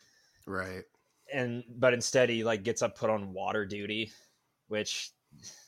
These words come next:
Speaker 2: okay.
Speaker 1: There's a,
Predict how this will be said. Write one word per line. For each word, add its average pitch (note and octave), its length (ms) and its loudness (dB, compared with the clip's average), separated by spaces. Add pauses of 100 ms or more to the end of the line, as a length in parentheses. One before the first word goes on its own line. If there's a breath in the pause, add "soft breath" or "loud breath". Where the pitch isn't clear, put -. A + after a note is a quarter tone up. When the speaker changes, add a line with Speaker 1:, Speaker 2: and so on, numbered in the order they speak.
(280 loud breath)
Speaker 2:
okay. G#2+ 460 2 (3250 soft breath)
Speaker 1:
There's C#3+ 220 6
a, D3+ 160 8